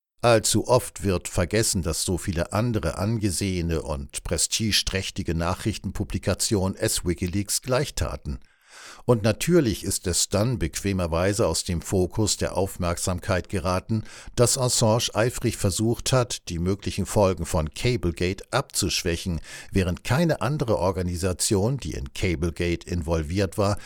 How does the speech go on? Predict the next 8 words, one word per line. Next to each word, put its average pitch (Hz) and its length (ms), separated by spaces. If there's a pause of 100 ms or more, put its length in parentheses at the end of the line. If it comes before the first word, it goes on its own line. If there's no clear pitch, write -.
(260)
dies 120 260
in 104 80
der 92 120
gleichen 92 460
Art 82 340
und 101 200
Weise 73 340
tat. - 420